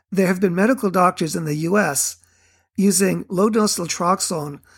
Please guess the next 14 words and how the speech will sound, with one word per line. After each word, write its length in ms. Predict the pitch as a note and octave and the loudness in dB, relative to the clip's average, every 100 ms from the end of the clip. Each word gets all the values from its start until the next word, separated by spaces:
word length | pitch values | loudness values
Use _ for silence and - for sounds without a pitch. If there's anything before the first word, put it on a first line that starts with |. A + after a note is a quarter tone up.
| - _ | -20 _
for 380 | - F#3 F3 E3 | -6 0 2 0
many 360 | F#3+ F3+ A#3 C4 | -4 0 4 4
different 360 | G#3+ G#3 F#3 - | 2 0 -2 -4
conditions. 600 | F#3+ G3+ F#3+ E3 C#3 - | 0 2 2 -2 -4 -4
So 140 | E3 | -4
not 260 | E3+ G#3+ A#3 | 0 0 2
just 320 | B3+ - - - - | 2 0 -4 -20 -12
a 140 | E3+ D3+ | -8 -2
weak 340 | F3 A3 A3 | 2 2 2
and 80 | F#3 | 2
overactive 520 | F#3 F3+ E3 D#3+ D#3+ | 2 2 0 -2 -6
immune 260 | E3 A3+ B3 | -2 0 0
system, 520 | E3+ C3+ D3+ D#3+ F#3 _ - - _ | -2 -4 -6 -8 -12 _ -20 -20 _
but 300 | F#3 D#3+ - | 0 0 -4